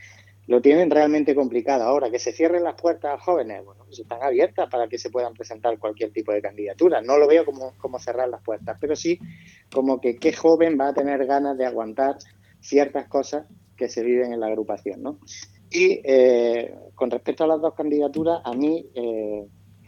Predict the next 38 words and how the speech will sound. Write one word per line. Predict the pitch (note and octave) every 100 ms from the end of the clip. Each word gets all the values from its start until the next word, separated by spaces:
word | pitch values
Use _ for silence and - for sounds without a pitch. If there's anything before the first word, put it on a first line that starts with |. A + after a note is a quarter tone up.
| - -
bueno, | B2+ A#2 A2+
pues | A2+
me | A2
salta, | - D3+ D3 D3 D3 - - _
me | A#2 G#2
salta | - C3 B2+ C3
la | C3
duda | C#3+ C#3 D3+ - - - - -
de | A2+ A2+
si | G#2+ - A#2 - -
ambas | C3+ C#3+ C#3
candidaturas | D3+ C3+ C3+ C3 D3 C#3+ D3 -
no | A#2+ C3+ C#3
han | C3
sido, | C3+ D3 C#3+ C#3+ D3 - - _ -
eh, | B2 B2
preparadas | B2+ B2 A#2+ A#2 C3+ C#3+ C#3
con | - B2+ A#2
demasiada | A#2 A#2 G#2+ - C#3+ C#3 C#3+ D3 -
premura, | B2 A#2 C3 A2 F2+
¿no? | A#2+ - _ -
Eh, | A2 G#2+ G#2+ G#2 A#1+ - _ - -
se | - C3
ha | A#2
caído | B2 A#2+ C#3+ B2+
una | B2
candidatura | A#2+ A#2+ A2+ G#2+ C#3+ C#3+
prácticamente | - - B2+ A#2+ B2 A#2+
cuando | A#2 A2+
se, | A2+ A2+ A2 -
se | B2
estaba | G#2+ A#2 A#2
presentando, | B2+ C3 B2+ D#3+ F#3+ A3
que | C#3 G#2+
fue | A#2+ A2
la | G#2+
de | A2
Diego, | C3+ E3+ F3+